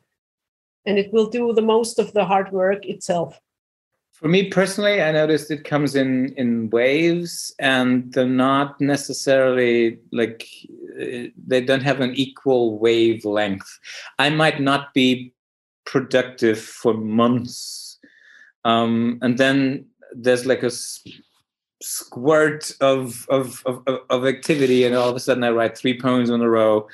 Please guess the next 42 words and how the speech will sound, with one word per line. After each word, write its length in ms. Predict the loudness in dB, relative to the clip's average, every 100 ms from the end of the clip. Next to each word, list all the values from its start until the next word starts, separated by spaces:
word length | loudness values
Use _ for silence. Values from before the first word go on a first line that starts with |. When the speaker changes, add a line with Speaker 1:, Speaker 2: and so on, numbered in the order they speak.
| -20 -20 -6
Speaker 2:
or, 380 | 2 4 4 2 -2 -6
uh, 120 | -6 -2
like, 200 | -2 0
I 100 | 0
have 300 | 2 0 -2 -8 _ _ _ _ -20
three 280 | -2 0 0
canvases 600 | 0 0 0 -2 -4 0
sitting 560 | 2 2 2 -2 -4 -2
on 180 | 0 0
my 500 | 2 2 0 -2 -2
easel 540 | 0 2 2 2 2
and 320 | 0 -2 -4 -4
nothing 400 | -2 0 2 0
is 180 | 0 0
happening 640 | -2 0 -2 -2 -4 -8
for 300 | -4 0 2
weeks 500 | 2 2 0 -12 -6
and 140 | -2
weeks, 580 | 0 0 -2 -12 -12 -8 -4
and 260 | -4 -2
then 480 | 0 0 -2 -6 -10 _
I 120 | -4
need 180 | -2 -2
to 80 | -4
finish 320 | -2 0 2
all 140 | 2 2
three 240 | 2 2
of 60 | 2
them. 160 | -4 -12 _ -20 -20 -20 -20 -20 -8 0
Um, 500 | 2 4 2 0 -6 -18 -18 -18 _ _ -2
and 420 | 0 2 2 0 -2
I 80 | -2
can't 300 | 0 0 0
predict 560 | -4 0 0 -2 -14
when 240 | -2 2 2
it, 280 | 0 -2
when 180 | -2 0
it's 180 | 0 0
happening 640 | -2 0 0 -2 -2 -4
or 200 | 0 0
what, 300 | 0 -2 -2
what 300 | -2 -4 -4